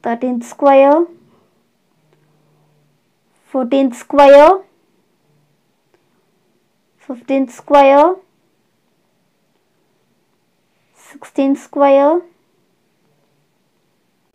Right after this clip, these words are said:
seventeenth square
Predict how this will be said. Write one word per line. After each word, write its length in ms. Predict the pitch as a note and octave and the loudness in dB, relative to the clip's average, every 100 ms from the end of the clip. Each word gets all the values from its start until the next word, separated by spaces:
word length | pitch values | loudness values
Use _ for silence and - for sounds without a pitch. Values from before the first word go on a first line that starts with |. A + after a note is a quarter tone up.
| _ _ _ _ _ _ _ _ _ _ _ _ | _ _ _ _ _ _ _ _ _ _ _ _
seventeenth 720 | - A3+ A#3+ A#3+ C4+ C4+ - | -10 -6 -6 -6 -6 -8 -12
square 600 | - C#4 C4+ C4+ D4+ | -6 0 0 0 -2